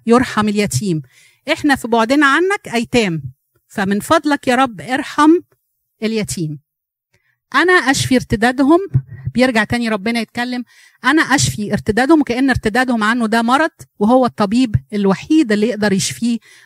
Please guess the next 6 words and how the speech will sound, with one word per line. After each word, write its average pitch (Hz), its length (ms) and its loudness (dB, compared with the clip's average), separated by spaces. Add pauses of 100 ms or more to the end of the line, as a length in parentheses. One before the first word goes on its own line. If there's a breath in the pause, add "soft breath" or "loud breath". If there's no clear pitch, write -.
بقبوله 247 560 4
توبتهم. 160 640 -2 (1500 soft breath)
"أحبهم 294 520 0
فضلا"، 302 600 2
يعني 226 320 2
مجانا. 202 640 -2